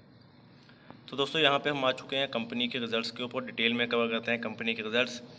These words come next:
तो यहाँ पे सबसे पहले बात करेंगे कंपनी के revenue from operation की। तो एटीन थाउजेंड फ़ाइव हंड्रेड लाख का कंपनी ने रेवेन्यू generate किया है, जो कि last क्वार्टर में हमारे पास है फिफ्टीन थाउजेंड लाख का। Last ईयर था फिफ्टीन थाउजेंड फ़ाइव हंड्रेड लाख।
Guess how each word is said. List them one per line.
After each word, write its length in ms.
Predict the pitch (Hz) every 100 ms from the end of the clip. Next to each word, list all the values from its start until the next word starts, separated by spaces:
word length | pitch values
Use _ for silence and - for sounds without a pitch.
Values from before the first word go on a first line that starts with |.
| - - - -
तो 60 |
यहाँ 120 | 156 156
पे 100 | -
सबसे 320 | 131 - 151
पहले 200 | 156 151
बात 240 | 117 117
करेंगे 320 | 117 123 127 131
कंपनी 380 | 120 117 120 117
के 120 | 135
revenue 340 | 123 110 113 113
from 220 | 117 123
operation 400 | 123 123 123 135
की। 200 | 131 147 143 - - - - -
तो 80 |
एटीन 380 | 143 139 151 147 -
थाउजेंड 420 | 113 113 131 -
फ़ाइव 340 | - 120 123 127
हंड्रेड 220 | 117 127
लाख 220 | 117 117
का 60 | 127
कंपनी 340 | 131 127 127
ने 120 | 135 131
रेवेन्यू 360 | 123 123 131
generate 340 | 123 127 127 127
किया 140 | 135
है, 220 | 131 - - - - -
जो 80 | 131
कि 120 | 147
last 260 | 127 120 -
क्वार्टर 240 | 131 139
में 80 | 135
हमारे 200 | 123 123
पास 160 | 123
है 60 | 139
फिफ्टीन 360 | - - 123 120 -
थाउजेंड 260 | 117 110 107
लाख 160 | 107
का। 180 | 104 107 - - - - - -
Last 200 | 123 123
ईयर 100 | 147
था 40 |
फिफ्टीन 340 | 151 135 - 135
थाउजेंड 280 | 123 131 135
फ़ाइव 220 | 113 110
हंड्रेड 200 | 117 110
लाख। 260 | 107 104 -